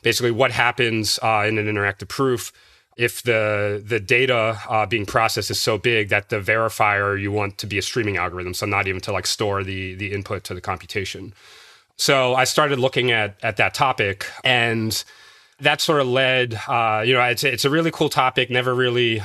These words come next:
on its own, I think, made, like, a big impact in practice. Uh, but that kind of led me just to looking at interactive proofs in general, forget about the streaming verifier. And also around that time,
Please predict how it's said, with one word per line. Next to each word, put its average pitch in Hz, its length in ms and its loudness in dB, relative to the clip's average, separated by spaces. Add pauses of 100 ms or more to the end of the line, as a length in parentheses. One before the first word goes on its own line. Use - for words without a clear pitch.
on 135 160 4
its 127 140 0
own, 143 420 4
I 113 140 2
think, 117 220 -2
made, 117 240 2
like, 107 180 0
a 107 140 2
big 110 240 0
impact 107 320 0
in 107 80 -2
practice. 120 680 -2
Uh, 104 320 0
but 104 140 -4
that 131 140 2
kind 135 180 0
of 120 80 -2
led 120 140 0
me 117 160 0
just 107 260 -2
to 120 100 -2
looking 113 320 0
at 107 120 2
interactive 107 400 0
proofs 110 240 -6
in 107 80 -2
general, 117 340 -2
forget 120 300 -4
about 117 220 -2
the 110 60 -8
streaming 107 520 -4
verifier. 101 720 -2 (580)
And 113 160 0
also 156 320 2
around 143 240 2
that 127 160 2
time, 113 480 0